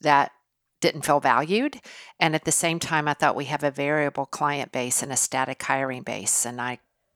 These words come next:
would love to get some of that talent to work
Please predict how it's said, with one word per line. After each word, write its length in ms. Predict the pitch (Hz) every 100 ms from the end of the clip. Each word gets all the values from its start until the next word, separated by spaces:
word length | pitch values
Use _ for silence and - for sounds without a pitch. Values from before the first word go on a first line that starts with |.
| _ _ _ -
would 100 | 127
love 220 | 131 131
to 60 | -
get 180 | 135 -
some 180 | - 131
of 80 |
that 180 | 120 -
talent 600 | - 123 123 120 - _
to 100 | -
work 480 | 131 131 - - -